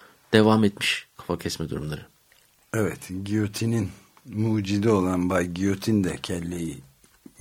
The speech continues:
Speaker 2: giyotin de verdi biliyorsun.
Speaker 1: Öyle mi?
Speaker 2: Evet. Sepete gitti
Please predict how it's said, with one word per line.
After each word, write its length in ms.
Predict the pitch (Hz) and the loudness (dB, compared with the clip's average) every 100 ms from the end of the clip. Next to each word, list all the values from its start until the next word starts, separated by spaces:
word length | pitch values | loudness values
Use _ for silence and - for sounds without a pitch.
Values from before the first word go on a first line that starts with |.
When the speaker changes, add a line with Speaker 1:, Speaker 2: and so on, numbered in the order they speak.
| 92 | -8
Speaker 2:
giyotin 500 | 98 95 92 98 95 | -4 -4 -4 -4 -4
de 140 | 90 | -4
verdi 420 | 82 78 73 71 76 | -6 -6 -8 -14 -16
biliyorsun. 460 | 78 - - - | -14 -14 -4 2
Speaker 1:
Öyle 100 | 120 | 4
mi? 160 | 175 110 - 85 | 4 0 -6 -12
Speaker 2:
Evet. 120 | 76 67 _ _ _ _ _ - _ _ - - - - - - - - - - _ _ _ _ _ - - _ _ - - _ _ - - - _ _ _ _ _ _ - | -12 -14 _ _ _ _ _ -20 _ _ -20 -18 -16 -16 -20 -20 -20 -20 -20 -20 _ _ _ _ _ -20 -20 _ _ -20 -20 _ _ -20 -20 -20 _ _ _ _ _ _ -20
Sepete 640 | - - - - 71 - 71 | -12 -10 -8 -10 -10 -8 -8
gitti 400 | 69 67 - | -10 -16 -18